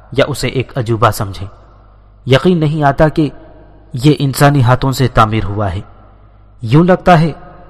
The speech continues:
جیسے یہ چٹان کا ایک حصہ ہے اور اسے قدرت نے اپنے ہاتھوں بنایا ہے۔ آپ حسن بن صبح کی دانش اور عقل تک نہیں پہنچ سکتے۔ محاصرے میں نقصان آپ کا ہوگا، وہ اس طرح کہ اوپر سے جو تیر نیچے آئیں گے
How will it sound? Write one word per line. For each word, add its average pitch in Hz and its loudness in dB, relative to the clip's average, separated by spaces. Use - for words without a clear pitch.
جیسے 151 -2
یہ 180 -4
چٹان 139 0
کا 143 0
ایک 123 -2
حصہ - -2
ہے 98 -2
اور 139 -2
اسے 135 -4
قدرت 123 -2
نے 120 -4
اپنے 113 -8
ہاتھوں 107 -4
بنایا 92 -8
ہے۔ - -18
آپ 143 4
حسن 143 0
بن 147 -2
صبح 135 0
کی 135 -2
دانش 113 2
اور 123 2
عقل 110 4
تک - -2
نہیں 101 -4
پہنچ 101 -6
سکتے۔ 98 -6
محاصرے 165 4
میں 196 2
نقصان 135 2
آپ 113 0
کا 107 4
ہوگا، 98 -2
وہ 147 4
اس 151 -4
طرح 113 4
کہ 139 2
اوپر 139 0
سے 131 0
جو 117 0
تیر 120 0
نیچے 113 -4
آئیں 101 -2
گے 95 -6